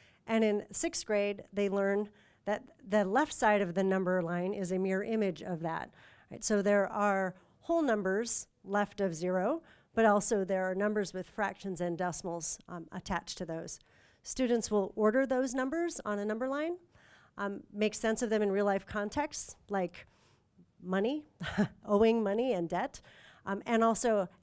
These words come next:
add, subtract, multiply, and divide using all of those types of numbers. Um, some of the geometry concepts addressed in middle school include, uh, the Pythagorean theorem, which is shown there,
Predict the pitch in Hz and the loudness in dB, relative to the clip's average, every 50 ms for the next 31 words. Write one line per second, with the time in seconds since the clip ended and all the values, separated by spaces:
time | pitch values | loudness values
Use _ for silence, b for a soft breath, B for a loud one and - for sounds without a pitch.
0 | _ - 214 202 202 202 - - 190 - - 208 180 - - - - 202 185 180 | _ -2 0 0 0 0 -4 -6 -6 -2 0 0 0 0 -4 -8 -6 -6 -6 -6
1 | - - - 196 190 185 180 - 180 170 180 165 180 175 175 170 170 165 165 165 | -8 -6 -4 -2 -2 -2 -2 -4 -6 -6 -6 -4 -2 -2 -2 -2 -2 -4 -6 -10
2 | 165 - - 196 185 175 160 185 175 175 - 180 190 185 170 170 170 165 - - | -16 -14 -8 -6 -4 -4 -4 -4 -4 -4 -4 -4 -4 -4 -4 -6 -6 -8 -8 -8
3 | 165 165 175 - 185 165 175 165 165 160 170 175 180 170 - - - _ _ _ | -8 -8 -6 -8 -8 -6 -6 -6 -6 -8 -8 -10 -10 -12 -16 -20 -20 _ _ _
4 | _ _ _ _ _ _ _ _ _ _ _ _ _ _ _ _ _ _ _ _ | _ _ _ _ _ _ _ _ _ _ _ _ _ _ _ _ _ _ _ _
5 | - b b b b b b b b b b b b - 190 196 185 - 254 247 | -20 b b b b b b b b b b b b -8 -8 -6 0 2 4 4
6 | 240 233 208 226 208 165 196 214 202 208 226 247 - - 269 247 - - 254 240 | 4 4 4 2 2 2 2 2 2 2 2 0 -2 -2 -4 -4 -2 -4 -4 -2
7 | 247 - - 277 262 - - 247 214 - 226 220 247 - - - 226 214 208 202 | -2 0 0 0 0 0 -4 -6 -4 -2 -2 -2 -2 -4 -8 -8 -6 -4 -2 -2
8 | 202 226 226 - - 285 277 285 302 294 - 233 226 233 - - - 254 247 233 | -2 -2 -4 -6 -6 -6 -4 -2 -2 -4 -4 -4 -6 -6 -8 -8 -6 -2 0 2
9 | 240 233 233 208 - - 202 185 208 214 - 214 - 240 220 208 220 214 208 202 | 2 2 0 -2 -4 -6 -4 -6 -4 -4 -4 -2 0 2 2 2 0 0 0 0
10 | 196 196 185 - 220 233 262 302 330 349 330 254 214 202 - 202 196 175 - - | -2 -2 -2 -2 0 0 0 0 0 -2 -4 -6 -8 -8 -6 -8 -8 -8 -8 -6
11 | - 202 190 185 190 180 180 180 208 277 349 | -4 -2 -2 -2 -2 -2 -2 -2 -4 -4 -6